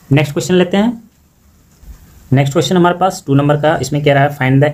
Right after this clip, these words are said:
area of rectangle, rectangles with the following pairs of monomials as their lengths and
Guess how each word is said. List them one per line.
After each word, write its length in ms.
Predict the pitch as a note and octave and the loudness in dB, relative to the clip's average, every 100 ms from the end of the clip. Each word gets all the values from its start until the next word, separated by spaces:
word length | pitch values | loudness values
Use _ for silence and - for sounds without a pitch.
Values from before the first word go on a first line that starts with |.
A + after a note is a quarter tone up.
| B2 | -2
area 340 | B2 C3+ A#2+ B2 - | 2 2 2 -2 -4
of 220 | A#2+ C3 B2+ | -4 -4 -6
rectangle, 580 | A#2 - B2+ B2 A2+ C#3 - _ _ _ _ - | -8 -4 -2 0 0 -2 -8 _ _ _ _ -6
rectangles 600 | A#2 C#3 C3+ A#2+ C#3+ D3+ - | -6 0 2 2 0 -4 -8
with 240 | A#2 C3 C3+ | -2 0 0
the 100 | C3 B2+ | -2 -2
following 380 | A#2+ A#2 B2+ C3+ | 0 0 0 -2
pairs 340 | A#2 A#2 C3+ - - _ _ _ _ _ _ - | 0 -2 -4 -14 -20 _ _ _ _ _ _ -4
of 260 | A#2 C3+ C3+ - | 0 0 -4 -6
monomials 640 | A#2 A#2+ C3+ C#3 D3 D#3 - _ - | -2 0 2 2 2 0 -8 _ -4
as 200 | B2+ C3 | -4 0
their 220 | C3+ C3+ B2 | 0 2 2
lengths 420 | A#2 A#2+ C#3+ - - - | 0 -2 -6 -12 -16 -6
and 280 | A2+ B2+ | -4 -4